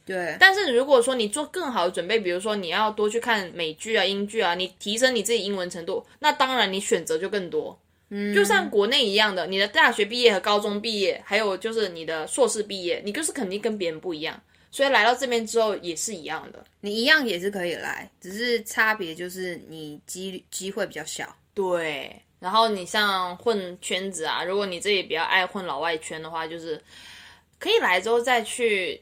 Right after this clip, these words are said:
Speaker 2: 锻炼点英文，但是我个人觉得基础是很重要的。
Speaker 1: 就是你至少要听得懂人家讲什么，你才能够陪笑嘛。
Speaker 2: <laughs> 陪笑，我真的快笑死。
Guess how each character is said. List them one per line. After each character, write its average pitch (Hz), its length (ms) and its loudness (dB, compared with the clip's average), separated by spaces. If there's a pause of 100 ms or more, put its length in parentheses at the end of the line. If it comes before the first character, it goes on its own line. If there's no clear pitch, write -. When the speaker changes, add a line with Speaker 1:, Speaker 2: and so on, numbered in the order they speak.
(320)
Speaker 2:
锻 254 160 4
炼 233 180 0
点 156 160 -6
英 190 140 -8
文， 165 140 -8
但 226 120 0
是 269 100 2
我 170 200 0 (260)
个 320 140 2
人 180 200 6
觉 175 120 -4
得 170 140 -4 (280)
基 247 260 0
础 - 340 -6
是 - 140 -8
很 151 200 -16
重 147 220 -16
要 147 220 -8
的。 - 100 -18 (420)
Speaker 1:
就 262 140 -8
是 285 80 -4
你 262 140 0
至 269 180 -2
少 208 120 0
要 190 60 0
听 240 160 -4
得 220 60 -2
懂 175 160 -6
人 156 80 -8
家 180 100 -6
讲 156 300 -6
什 - 120 -12
么， 156 100 -12
你 151 40 -14
才 156 160 -8
能 165 160 -10
够 185 80 -6
陪 151 240 -10
笑 160 360 -8
嘛。 - 80 -20 (260)
Speaker 2:
<laughs> 233 100 4 (800)
陪 349 200 0
笑， - 600 0
我 220 140 0
真 254 80 -6
的 302 80 -6
快 359 160 -4
笑 302 440 -2
死。 233 80 -10